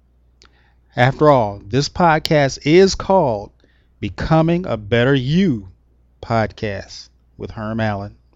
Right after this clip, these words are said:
for a reason. Second, I truly believe people are inherently born good people. I really believe that.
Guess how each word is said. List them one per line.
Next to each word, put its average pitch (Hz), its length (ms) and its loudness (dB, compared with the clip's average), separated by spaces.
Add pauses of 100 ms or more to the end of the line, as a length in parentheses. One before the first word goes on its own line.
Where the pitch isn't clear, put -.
(100)
for 104 160 -6
a 107 40 -6
reason. 92 360 -12 (1120)
Second, - 600 2 (840)
I - 160 -2
truly 147 400 -2
believe 143 500 0
people 175 360 -2
are 151 160 4
inherently 143 640 0
born 151 420 -2
good 139 260 -2
people. - 440 -6 (1600)
I 120 140 0
really 143 280 2
believe 175 360 2
that. 92 280 -8